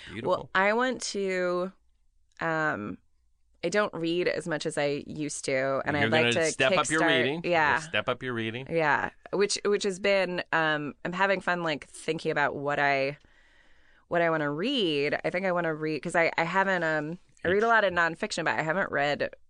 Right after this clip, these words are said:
Speaker 2: novels in a few years, and I wanna get back into reading novels. Like, well, maybe I should read, should probably read,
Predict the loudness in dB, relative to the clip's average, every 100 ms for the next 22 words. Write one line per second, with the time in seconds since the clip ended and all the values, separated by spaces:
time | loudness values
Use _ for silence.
0 | -10 -2 2 4 2 -4 -6 -6 -8 -6
1 | -6 -6 -4 -4 -6 -8 -14 -14 -6 -4
2 | -2 -4 -2 -2 0 0 -2 -6 -6 -4
3 | -4 -4 -6 -8 -10 _ _ _ -6 0
4 | 0 0 -4 -4 -10 -16 _ _ -20 -20
5 | -20 _ -20 _ _ -10 -10 -2 0 0
6 | 0 0 0 -4 -2 0 -2 -4 -14 _
7 | _ -16 -16 -4 -2 0 0 0 -2 -2
8 | -6